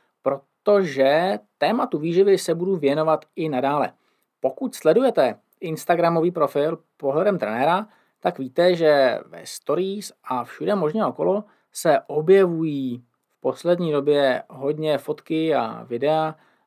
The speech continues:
a nějaké drobné informace o kontinuálním měření i bodovém měření. V minulosti hlavně glykémie a v poslední době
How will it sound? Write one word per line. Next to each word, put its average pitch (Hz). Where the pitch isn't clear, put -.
a 139
nějaké 147
drobné 135
informace 165
o 131
kontinuálním 180
měření 175
i 127
bodovém 160
měření. 196
V -
minulosti 214
hlavně 175
glykémie 185
a 127
v -
poslední 214
době 151